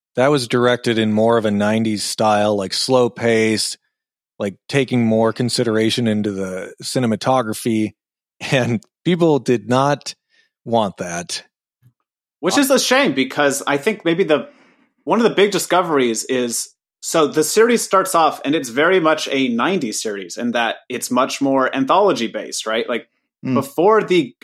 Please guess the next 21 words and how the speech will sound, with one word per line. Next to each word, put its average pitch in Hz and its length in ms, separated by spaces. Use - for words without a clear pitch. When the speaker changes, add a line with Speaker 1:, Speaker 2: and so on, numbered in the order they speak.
Speaker 2:
actual 156 500
mythology 131 640
and 120 80
you 131 120
understand 131 760
what 120 380
is 226 160
happening, 202 640
which - 120
I 233 80
think 254 240
takes - 240
at 165 180
least, 202 380
like, 147 220
halfway 143 600
before 117 280
you're 127 100
kind 127 160
of 123 80
like, 120 160